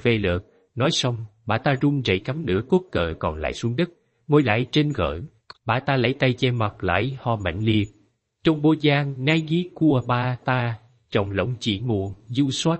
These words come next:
hiên cảm giác, không đánh lỏng, hắn thò tay vào túi và nắm lấy sô tí đột lạnh lẽo bên trong. Nhưng sau khi nghĩ lại,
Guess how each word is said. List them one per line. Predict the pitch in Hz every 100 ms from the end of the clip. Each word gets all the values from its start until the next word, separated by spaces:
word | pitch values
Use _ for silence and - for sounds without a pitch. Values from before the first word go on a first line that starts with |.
| -
hiên | 143 123
cảm | 101 113
giác, | 139 175 - _
không | - 196
đánh | 170 123 139
lỏng, | 110 190 - _
hắn | - 131
thò | 139 101 98
tay | 127 120
vào | 85 76
túi | - 123 196
và | - 82
nắm | 82 92
lấy | 165
sô | - 143
tí | - 175
đột | 165 78 -
lạnh | 82 -
lẽo | 85 73
bên | 135 117
trong. | 110 95 101 - _ _
Nhưng | 151 180
sau | - 180
khi | 196
nghĩ | 151 113
lại, | 120 76 73